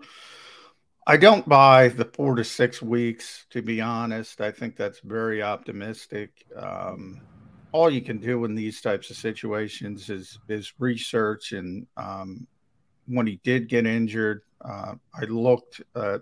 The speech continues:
at, you know, the Society of Orthopedic Surgeons, their recommendations, usually with adults with that injury. They said, typically you have surgery to stabilize it for the rehab.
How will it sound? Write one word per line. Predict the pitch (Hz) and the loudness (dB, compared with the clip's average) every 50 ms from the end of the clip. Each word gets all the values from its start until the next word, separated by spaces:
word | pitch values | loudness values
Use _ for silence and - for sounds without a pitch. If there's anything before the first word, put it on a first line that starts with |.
| - - | -8 -6
at, | 110 104 98 101 _ _ _ _ _ _ | -6 -6 -6 -6 _ _ _ _ _ _
you | - 110 | -12 -10
know, | 107 95 95 98 95 _ _ _ _ - | -8 -8 -10 -12 -14 _ _ _ _ -20
the | 160 | -16
Society | 135 - - 123 - - - 113 110 113 113 107 107 98 | -14 -12 -12 -12 -8 -2 0 0 2 2 0 -2 -4 -6
of | 95 95 | -6 -6
Orthopedic | 113 104 107 110 107 - 110 - - 123 104 104 98 90 - | -4 -4 -4 -4 -4 -6 -10 -10 -8 -6 -6 -6 -6 -8 -6
Surgeons, | - - 117 117 113 110 101 110 107 104 - | -2 0 0 2 0 0 -2 -6 -8 -8 -8
their | - 104 101 | -6 -6 -6
recommendations, | 98 98 101 101 - 107 98 95 87 98 98 107 107 - - 98 90 | -4 -2 -4 -4 -4 -6 -8 -8 -6 -4 -4 -4 -4 -4 -6 -8 -6
usually | - 120 135 147 127 - 117 113 | -4 -2 -2 -2 -2 -2 -2 -2
with | 104 107 104 95 | 0 0 -2 -2
adults | 98 90 92 - 123 113 113 117 107 95 - - - - | -4 -8 -4 0 2 4 4 4 2 0 -4 -12 -14 -12
with | - - - | -10 -6 -2
that | 107 101 101 95 | 0 0 0 0
injury. | 98 101 107 101 98 101 98 98 98 - _ _ _ _ _ - _ _ _ _ _ _ - | -2 -6 -6 -6 -6 -6 -6 -6 -6 -10 _ _ _ _ _ -20 _ _ _ _ _ _ -4
They | 120 110 | -2 -2
said, | - - 123 117 107 98 98 - _ _ _ _ _ - _ _ _ _ _ _ _ _ _ _ _ _ _ _ | 2 4 4 4 4 2 -6 -16 _ _ _ _ _ -20 _ _ _ _ _ _ _ _ _ _ _ _ _ _
typically | - - 165 165 143 120 - - 127 120 113 110 101 - - - | 2 4 4 4 2 -2 0 2 2 4 2 2 -2 -4 -10 -8
you | 107 110 113 107 | -6 -4 -2 0
have | 107 120 120 113 113 - | 4 4 4 4 2 -2
surgery | - - 120 110 104 104 - - 113 104 92 | -2 0 2 2 0 -2 -4 -4 -4 -4 -4
to | 92 | -8
stabilize | 90 - - - 113 107 107 110 113 98 98 104 101 101 98 - - | -10 -10 -6 -2 -2 -2 0 -2 -2 0 0 0 0 -2 -4 -4 -6
it | 98 92 - _ | -6 -8 -8 _
for | - - 92 | -12 -10 -10
the | 85 - | -10 -8
rehab. | 92 101 120 117 113 120 120 113 107 107 104 107 | -6 -4 -4 -2 0 0 0 0 0 -2 -4 -6